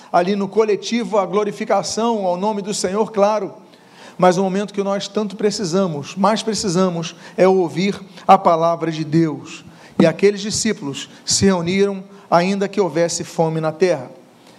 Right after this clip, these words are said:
E o texto continua dizendo, nesse versículo trinta e oito, Eliseu disse ao seu servo: "Ponha a panela grande no fogo e faça um cozido para os discípulos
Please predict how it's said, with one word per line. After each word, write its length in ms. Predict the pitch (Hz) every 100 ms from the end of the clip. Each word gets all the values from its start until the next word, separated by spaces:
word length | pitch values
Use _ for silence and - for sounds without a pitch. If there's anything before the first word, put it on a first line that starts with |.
| - - - -
E 40 | 220
o 60 |
texto 300 | - 294 277
continua 420 | 285 277 240 277
dizendo, 640 | 277 226 240 277 226 139 - -
nesse 280 | 185 214 208
versículo 400 | 226 208 233 214
trinta 240 | 214 214 208
e 40 |
oito, 500 | 202 220 220 - - - - - - - - - - -
Eliseu 540 | 185 208 196 208 277 240
disse 680 | 196 285 - - 247 247 214
ao 160 | 208
seu 180 | 202 220
servo: 680 | 190 202 208 165 143 135 113 - - - - - - _
"Ponha 680 | - 285 302 302 302 294 254
a 60 | 247
panela 540 | 240 220 214 247 240
grande 420 | 208 226 262 233
no 100 | 247
fogo 680 | 240 - 202 208 214 226 - - _ _ _ _ - -
e 80 | 180
faça 520 | - 254 294 285 285
um 60 | 254
cozido 600 | 254 208 175 285 302 294
para 380 | 240 247 233
os 100 | 220
discípulos 880 | 196 196 - 277 320 311 311 285 -